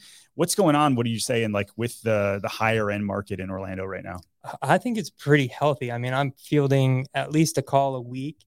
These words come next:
Speaker 2: in regard to someone looking to build a custom home, um, whether it be, you know, a, a vacation home in the Reunion area or, you know, something more residential on the Bella Collina side or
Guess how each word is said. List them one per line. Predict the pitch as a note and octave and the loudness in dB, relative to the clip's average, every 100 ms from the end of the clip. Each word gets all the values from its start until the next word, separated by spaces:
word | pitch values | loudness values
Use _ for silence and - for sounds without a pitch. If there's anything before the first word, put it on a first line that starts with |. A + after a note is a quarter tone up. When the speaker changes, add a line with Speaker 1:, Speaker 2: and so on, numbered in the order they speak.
| - | -8
Speaker 2:
in | B2+ | -4
regard | B2+ A#2+ B2+ A#2+ | -2 0 0 -2
to | B2 | -8
someone | - B2+ B2 | -10 -10 -6
looking | B2 C#3 | -4 -2
to | B2 | -2
build | A#2 A#2+ B2 | -2 -2 -2
a | A#2+ | -2
custom | - B2 - B2 | -2 -2 -2 -2
home, | B2+ B2 B2+ C3 B2+ _ | 0 2 2 0 -4 _
um, | C#3 B2 A#2 A#2 A2+ A#2 A#2 _ _ - | -6 -4 -4 -6 -8 -12 -14 _ _ -6
whether | C3+ C3 A#2+ | -2 0 -2
it | |
be, | B2 B2 B2 | -2 -4 -2
you | B2 | -4
know, | A#2 A#2 D3 | -4 -6 -4
a, | C3 A#2 D3 | -4 -4 -6
a | B2 | -8
vacation | B2 B2+ A#2+ | -4 -4 -2
home | C3 B2 | -2 -2
in | A#2+ | -4
the | |
Reunion | A#2 B2 C3 C3 | -4 -2 -2 0
area | C3 C3 B2+ | 0 2 0
or, | B2+ B2 A#2 | -2 -4 -4
you | A#2 | -6
know, | A#2 | -6
something | A#2 B2+ A#2 A#2+ A#2 C3+ | -6 -6 -4 -4 -4 -6
more | C#3+ B2 A#2+ A#2+ | -6 -4 -4 -2
residential | A#2+ A#2+ A#2+ A#2+ C3 | -2 -2 -2 -4 -4
on | B2+ C#3 B2 | -6 -8 -8
the | A#2+ | -10
Bella | A#2 B2+ B2+ | -6 -4 -4
Collina | C3+ C3 B2+ | -2 -2 -2
side | - B2 A#2+ A#2+ A#2+ A#2 | -2 -2 0 0 0 0
or | A2+ A2+ A2+ | -2 -4 -6